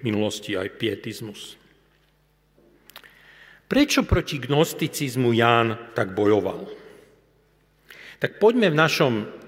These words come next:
texte druhého z listu Jánovho odzadu. Ján končí vyhlásením, že každý, kto zachádza ďalej a neostáva v Kristovom učení, nemá Boha.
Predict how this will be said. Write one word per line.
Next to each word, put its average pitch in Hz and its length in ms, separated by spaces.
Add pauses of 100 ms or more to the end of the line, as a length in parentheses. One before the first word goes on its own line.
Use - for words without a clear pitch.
(600)
texte 135 540
druhého 120 400
z 104 80
listu 113 320
Jánovho 101 560 (400)
odzadu. 104 560 (2750)
Ján 180 320
končí 135 880
vyhlásením, 127 720
že 117 160
každý, 135 800
kto 123 160
zachádza 151 560
ďalej 127 480
a 123 160
neostáva 147 800
v - 100
Kristovom 147 720
učení, 131 640 (160)
nemá 127 400
Boha. 98 320